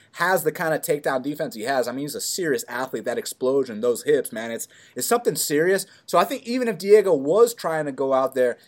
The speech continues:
and establish takedowns, I think Mairbek would stuff him. But the thing is, Diego's got a lot of pride. Diego's a badass. Diego likes to stand and bang until one man falls. And I think that's exactly what's gonna happen here, Shaq. I think they are gonna stand and bang until one man falls.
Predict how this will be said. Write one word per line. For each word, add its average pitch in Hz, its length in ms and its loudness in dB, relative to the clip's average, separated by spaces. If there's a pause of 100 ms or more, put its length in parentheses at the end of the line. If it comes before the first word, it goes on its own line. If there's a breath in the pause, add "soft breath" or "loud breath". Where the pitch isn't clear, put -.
(140 soft breath)
and 135 100 -8
establish 131 460 -2
takedowns, 131 400 -4
I 143 40 -6
think 151 140 -6
Mairbek 151 340 0
would 110 160 -8
stuff 254 360 -6
him. 135 160 -2
But 147 140 0
the 147 60 -8
thing 269 280 -6
is, 226 200 2 (400 soft breath)
Diego's 302 480 2
got 226 220 6
a 185 60 8
lot 180 200 6
of - 120 4
pride. 143 320 2
Diego's 185 420 2
a 170 80 0
badass. 143 500 0
Diego 175 400 -2
likes 165 300 0
to 143 60 -12
stand 147 320 -6
and 127 80 -8
bang 147 200 -2
until 131 280 -6
one 143 200 -4
man 131 220 -6
falls. 151 400 2 (160 soft breath)
And 139 100 -6
I 156 60 2
think 202 220 -2
that's 175 180 0
exactly 160 440 -2
what's 147 140 -2
gonna 147 160 -4
happen 135 360 -8
here, 117 160 -8
Shaq. 143 300 -2
I 135 60 -2
think 151 200 -8
they 139 100 2
are 143 240 0
gonna 151 180 -4
stand 127 300 -6
and 120 80 -6
bang 123 160 -4
until 120 220 -6
one 127 200 -4
man 123 200 -10
falls. 139 360 -2